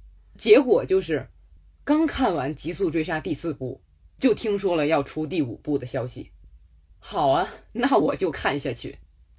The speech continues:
基努·里维斯跟这个系列的导演查德·斯卡赫斯基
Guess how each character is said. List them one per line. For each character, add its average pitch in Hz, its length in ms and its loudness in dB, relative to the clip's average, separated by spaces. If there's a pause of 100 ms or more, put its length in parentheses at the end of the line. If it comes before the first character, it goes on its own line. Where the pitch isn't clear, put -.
(680)
基 277 140 2
努· 269 120 4
里 185 80 0
维 151 120 -2
斯 202 160 -2
跟 214 200 0
这 214 100 4
个 165 80 0
系 196 120 -4
列 170 140 0
的 139 100 -2
导 123 240 -4
演 143 380 -6
查 156 200 -6
德· 165 140 0
斯 170 140 -10
卡 143 120 -8
赫 143 160 -6
斯 143 160 -10
基 156 300 -10